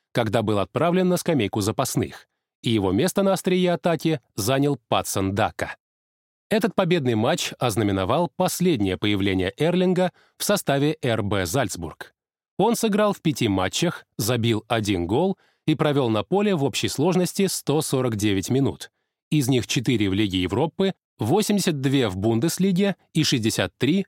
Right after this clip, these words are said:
в Кубке Австрии. Это ничтожно мало для такого честолюбивого игрока, как Холланд. Но, как скажет Кристоф Фройнд в интервью,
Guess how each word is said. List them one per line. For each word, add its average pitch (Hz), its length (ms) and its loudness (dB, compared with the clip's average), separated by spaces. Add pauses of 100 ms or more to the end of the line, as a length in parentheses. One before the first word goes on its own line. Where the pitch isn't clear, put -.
(120)
в - 140 -10
Кубке 123 340 -2
Австрии. 85 480 -6 (640)
Это 190 220 0
ничтожно 131 520 0
мало 113 400 0
для 101 140 -2
такого 101 280 0
честолюбивого 95 720 0
игрока, 101 500 -2 (120)
как 110 220 -2
Холланд. 90 500 -2 (420)
Но, 110 140 2
как 113 180 -2
скажет 107 380 -2
Кристоф 101 420 -2
Фройнд 175 480 -2
в 175 100 0
интервью, 185 540 0